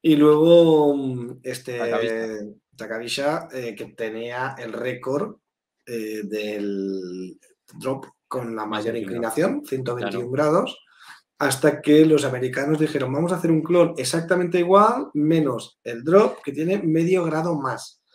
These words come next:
Speaker 2: Ya, que tú ya
Speaker 1: Y
Speaker 2: lo
Speaker 1: ya
Speaker 2: tenemos.
Speaker 1: está. Sí,
Speaker 2: El Ni-,
Speaker 1: sí,
Speaker 2: el Nickelodeon
Speaker 1: exacto.
Speaker 2: Universe.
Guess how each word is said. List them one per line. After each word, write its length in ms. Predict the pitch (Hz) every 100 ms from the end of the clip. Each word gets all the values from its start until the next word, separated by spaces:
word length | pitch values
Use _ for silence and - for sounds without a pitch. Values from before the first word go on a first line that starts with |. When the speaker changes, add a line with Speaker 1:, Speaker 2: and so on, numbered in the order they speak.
| -
Speaker 2:
Ya, 180 | 113 117 - - - -
que 100 | 107
tú 100 | 123
ya 80 |
Speaker 1:
Y 20 | 117
Speaker 2:
lo 60 |
Speaker 1:
ya 80 | 131
Speaker 2:
tenemos. 200 | 127 -
Speaker 1:
está. 120 | 95 _ _ _
Sí, 160 | - 143 -
Speaker 2:
El 100 | -
Ni-, 100 | -
Speaker 1:
sí, 140 | 139 127
Speaker 2:
el 120 | 107
Nickelodeon 540 | 104 107 113 113 113
Speaker 1:
exacto. 240 | 107 104 127
Speaker 2:
Universe. 640 | 131 127 87 - - -